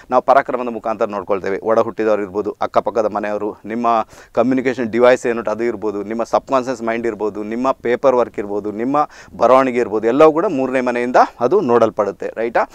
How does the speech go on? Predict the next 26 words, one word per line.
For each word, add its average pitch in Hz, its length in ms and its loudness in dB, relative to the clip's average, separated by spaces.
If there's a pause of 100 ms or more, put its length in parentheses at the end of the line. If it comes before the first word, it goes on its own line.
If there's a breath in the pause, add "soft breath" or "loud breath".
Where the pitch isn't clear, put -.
(200 loud breath)
ಓಕೆ, 147 240 4
ಇನ್ನು 175 140 4
ನಾಲ್ಕನೇ 165 340 4
ಮನೆಗೆ 170 240 0
ಬಂದಾಗ 147 340 0
ನಾವು 135 220 0
ಏನಾಗುತ್ತೆ, 131 360 -2
ನಾಲ್ಕನೇ 120 340 0
ಭಾವಕ್ಕೆ 123 460 2
ಬಂದಾಗ 110 380 2
ವಿಶೇಷ 117 360 0
ರೀತಿಯಲ್ಲಿ 117 440 2 (240 loud breath)
ಅದು 156 160 -2
ಸುಖ 214 220 -6
ಅಂತ 165 220 4
ಕರಿತೇವೆ. 110 340 0
ಸುಖ 143 200 -6
ಅಂದರೆ 143 220 2
ಅದು 151 140 -4
ತಾಯಿಗೆ 123 400 2
ಸಂಬಂಧಪಟ್ಟದ್ದು, 104 720 -4 (380 loud breath)
ಆನಂತರ 135 320 2
ನಿಮ್ಮ 131 180 -4
ವಾಹನಕ್ಕೆ 117 500 0
ಸಂಬಂಧಪಟ್ಟದ್ದು, 104 640 -4
ನಿಮ್ಮ 117 240 0